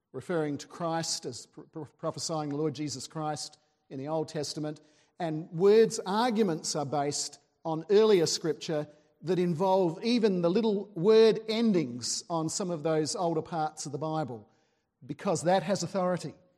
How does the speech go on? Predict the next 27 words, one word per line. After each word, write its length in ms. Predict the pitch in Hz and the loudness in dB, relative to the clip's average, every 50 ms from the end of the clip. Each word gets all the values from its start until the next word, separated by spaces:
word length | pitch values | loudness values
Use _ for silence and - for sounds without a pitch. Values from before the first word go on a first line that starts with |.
| _ _ _ - | _ _ _ -10
And 120 | 160 143 | -8 -6
whole 280 | - - 226 208 214 - | 2 4 6 6 6 6
arguments 640 | 196 190 208 208 202 175 180 156 156 160 160 - | 4 0 0 0 0 0 0 -2 -2 -4 -6 -4
can 120 | - 185 156 | -4 -4 -2
therefore 380 | 165 170 165 165 185 170 160 | 0 0 0 0 0 -2 0
be 120 | 131 147 147 | 0 -2 -2
based 380 | 131 165 180 208 208 - - | 0 0 0 0 0 -4 -4
on 160 | 185 151 135 131 | -6 -6 -6 -6
it, 160 | 135 143 - _ _ _ _ _ _ _ _ - | -8 -12 -14 _ _ _ _ _ _ _ _ -4
arguments 580 | 165 165 165 156 147 151 151 151 160 - - | 0 0 0 0 0 -2 -2 -2 -4 -6 -6
that 140 | - 143 - | -6 -6 -4
hold 240 | - 160 147 143 131 | -2 -2 -2 0 -2
water, 440 | 147 156 165 170 170 165 147 113 98 - _ _ _ _ _ - | -2 0 2 2 2 0 -2 -8 -12 -14 _ _ _ _ _ -8
because 380 | 170 - - 170 147 139 - | -6 -4 0 -2 0 0 -2
it's 200 | 185 165 - - - - | -6 -8 -10 -10 -6 -2
all 500 | 185 180 180 175 170 165 160 165 - - _ _ _ _ - | 2 4 4 6 4 4 2 0 -6 -20 _ _ _ _ -4
inerrant 520 | 175 156 156 160 160 156 156 156 - - _ _ _ _ _ _ - | -4 -2 0 0 -2 -2 -4 -6 -10 -16 _ _ _ _ _ _ -10
and 140 | 170 151 143 | -8 -6 -6
infallible. 680 | 139 135 - 185 180 180 170 160 143 127 107 - _ _ _ _ _ _ _ _ _ _ _ _ _ _ _ _ _ _ _ _ _ _ _ _ _ _ _ _ _ _ - | -6 -6 -4 -2 0 2 2 0 0 -2 -8 -10 _ _ _ _ _ _ _ _ _ _ _ _ _ _ _ _ _ _ _ _ _ _ _ _ _ _ _ _ _ _ 0
Inspiration 920 | 220 226 240 - - - 233 208 190 190 190 180 - - 196 170 160 170 190 - - | 2 2 4 4 2 4 4 4 4 4 2 2 0 -2 -2 -2 -4 -4 -6 -8 -6
reaches 520 | 151 170 196 214 214 208 - 214 165 135 | 0 0 2 2 0 -2 -2 -4 -4 -2
down 400 | - 180 175 180 180 175 175 180 | -2 0 0 2 2 0 0 -2
to 120 | - - 165 | -4 -4 -4
the 120 | 151 165 | -4 -4
jot 360 | 131 165 190 196 220 202 - - | -2 0 2 2 2 2 0 -8
and 180 | 196 170 170 165 | -8 -8 -6 -4
tittle, 460 | - 208 190 147 147 113 98 - | -2 -2 -2 -2 -2 -6 -8 -12